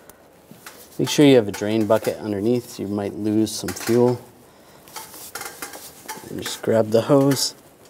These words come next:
and slide it off. A little bit of fuel. Do the same with the top one. Push the clip in.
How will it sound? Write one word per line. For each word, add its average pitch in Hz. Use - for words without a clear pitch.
and -
slide 107
it 104
off. 165
A -
little 107
bit 107
of 101
fuel. 151
Do -
the 107
same 107
with 110
the -
top 127
one. 127
Push -
the -
clip -
in. 160